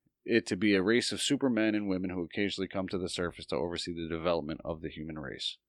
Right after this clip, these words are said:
They also believe that this is the subterranean world has millions of inhabitants and many cities, and their capital is Shambhala. The master of the world was believed to have been given order, or given orders to the Dalai Lama of Tibet,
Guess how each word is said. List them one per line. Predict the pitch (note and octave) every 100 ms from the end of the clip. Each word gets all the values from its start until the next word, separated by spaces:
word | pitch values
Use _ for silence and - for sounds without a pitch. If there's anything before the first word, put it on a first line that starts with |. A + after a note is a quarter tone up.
| _ _ _ -
They | E2
also | A2 - G2
believe | F2 F2 F2 F2
that | D#2+
this | E2
is | F2+ D#2+
the | D#2+
subterranean | - G2+ G2 G2 F#2+ F#2+ F#2 F2+
world | F#2 F#2+ F2
has | E2+ E2+
millions | F#2+ A#2 C#3 B2+
of | A2+
inhabitants | G#2 G#2+ A2 G2+ D2 - - _ -
and | F#2 F2+
many | F#2+ A2 G2+
cities, | - G2 D#2+ -
and | C2+ F2
their | F2
capital | - G2 G2 F2 F2
is | E2+ -
Shambhala. | - E2 D#2 - B1 A1 - _ _ _ _ _ _ _ _ _ -
The |
master | D#2 G2+ C#3+ - G2+
of |
the | F2
world | E2+ E2+ E2 G#2 - _ _ _ -
was | G#2 E2
believed | F#2 G2 G#2
to | A2
have | F2 E2+ - _ _
been | F#2+ F#2
given | F#2+ A#2+ B2
order, | G2 A2+ G#2+
or | - G2 E2 - _ _
given | - C#3+ C#3+ B2
orders | - F#2+ F#2 E2+
to | -
the | E2+
Dalai | D#2 F#2+ G#2+ A#2
Lama | G2+ G2+ F#2+
of | D#2+ F2+
Tibet, | - E2+ F2 -